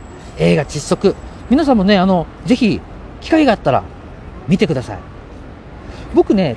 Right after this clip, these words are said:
この映画見て、あの、もうまあまあ、映画もね、もちろんさ、あの、良かったのよ。良かったんだけど、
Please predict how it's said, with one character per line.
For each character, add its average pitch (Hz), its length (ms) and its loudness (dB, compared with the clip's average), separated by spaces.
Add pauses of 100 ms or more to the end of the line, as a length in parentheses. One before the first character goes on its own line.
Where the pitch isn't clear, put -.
こ 233 60 0
の 233 120 2
映 339 160 0
画 311 80 0
見 165 120 -2
て、 147 280 2 (140)
あ 143 120 -2
の、 131 400 -2 (720)
も 226 140 6
う 185 40 4
ま 190 120 4
あ 160 40 4
ま 160 100 4
あ、 - 80 -2
映 339 140 6
画 349 100 2
も 175 80 0
ね、 208 120 0
も 220 120 2
ち 311 100 -2
ろ 240 80 2
ん 190 60 0
さ、 143 280 0
あ 151 60 -2
の、 160 120 -2
良 196 100 4
か - 60 2
っ - 40 2
た 170 100 -2
の 113 100 -4
よ。 139 120 -4 (340)
良 240 80 2
か 330 100 2
っ - 20 -12
た 208 120 2
ん 170 60 0
だ 131 100 -2
け 127 100 -6
ど、 160 220 4